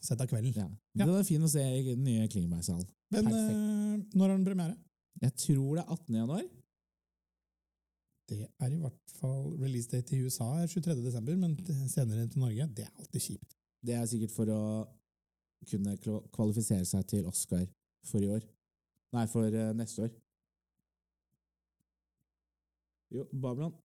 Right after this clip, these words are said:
Speaker 2: Tjuende januar.
Speaker 1: Da er det bare å glede seg. Det er, blir, blir det, blir det Oscar-film?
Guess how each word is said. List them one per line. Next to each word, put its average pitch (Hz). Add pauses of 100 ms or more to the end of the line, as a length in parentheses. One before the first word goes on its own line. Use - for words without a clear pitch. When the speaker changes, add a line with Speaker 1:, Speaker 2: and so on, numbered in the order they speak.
(200)
Speaker 2:
Tjuende 147
januar. 120 (1200)
Speaker 1:
Da 208
er -
det 175
bare 185
å 175
glede 143
seg. 165
Det 170
er, 185
blir, 185
blir 165
det, 156 (180)
blir 147
det 160
Oscar-film? 131